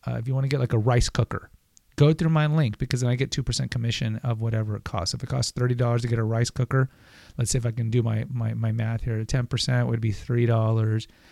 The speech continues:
Oh, man. Five percent would be a dollar fifty. Two, so I get seventy-five cents.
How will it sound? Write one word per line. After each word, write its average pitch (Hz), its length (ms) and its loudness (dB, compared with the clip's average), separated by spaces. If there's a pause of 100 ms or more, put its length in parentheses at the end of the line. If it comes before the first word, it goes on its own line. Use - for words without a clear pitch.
(1300)
Oh, 143 220 8
man. 110 340 0 (680)
Five 131 220 2
percent 131 240 0
would 123 100 0
be 123 60 2
a 123 40 0
dollar 123 240 2
fifty. 131 320 0
Two, - 220 2
so 160 160 6
I 151 80 6
get 151 160 0
seventy-five 175 420 6
cents. 160 460 4